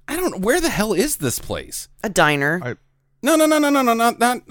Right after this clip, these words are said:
Speaker 1: that. You're jumping way past the music video. They're on this beach with, in this, like, burned out, well, it's not even a burned out, it's just a really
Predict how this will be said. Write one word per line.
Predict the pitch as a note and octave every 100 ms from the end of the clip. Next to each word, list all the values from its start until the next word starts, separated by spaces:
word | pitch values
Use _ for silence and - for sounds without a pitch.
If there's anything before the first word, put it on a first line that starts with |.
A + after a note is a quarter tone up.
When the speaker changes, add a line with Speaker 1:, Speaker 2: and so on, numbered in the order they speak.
| -
Speaker 1:
that. | G#3+ F#3
You're | G3+ C4+
jumping | B3 A3+ F3+ F3
way | G3
past | F3 G3 -
the | D#3
music | F#3 B3+ C4+
video. | D3 B2 G#2
They're | F3 B3 A3+
on | A#3+ A3
this | F3+
beach | D#3 B3 C#4+ G#3+ - - _ _ -
with, | G3+ -
in | A3
this, | G#3+ G3+ G#3+
like, | F#3+ C3+ _ _ _ -
burned | G#3 A#3+ C4 A#3
out, | A3+ A3 A3 -
well, | C4+
it's | C4+
not | D#4+
even | F4 A#3+
a |
burned | F3 G#3+ A#3+ A#3+
out, | G#3+
it's | G#3+ -
just | B3 A#3
a |
really | E3 A2+ D#3 E3+ G#3 A#3 A3